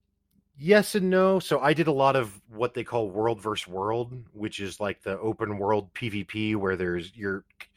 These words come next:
kinda like what Crowfall is trying to do. You, you're fighting over castles and towers and sieging and stuff. So that just lends itself to emergent stuff 'cause you don't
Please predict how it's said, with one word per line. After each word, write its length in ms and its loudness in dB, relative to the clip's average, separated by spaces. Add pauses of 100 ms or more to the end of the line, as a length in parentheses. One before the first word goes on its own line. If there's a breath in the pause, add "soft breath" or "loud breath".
(420 soft breath)
kinda 260 8
like 240 2
what 160 0
Crowfall 420 2
is 60 -4
trying 220 -2
to 40 -8
do. 140 -4
You, 200 -4
you're 260 -4
fighting 340 4
over 180 -2
castles 600 0
and 80 -6
towers 540 2
and 200 -4
sieging 420 -4
and 140 -6
stuff. 320 -6 (1000)
So 160 0
that 240 6
just 160 -2
lends 360 0
itself 500 -4
to 140 -4
emergent 380 -4
stuff 260 -4
'cause 160 -6
you 120 0
don't 180 2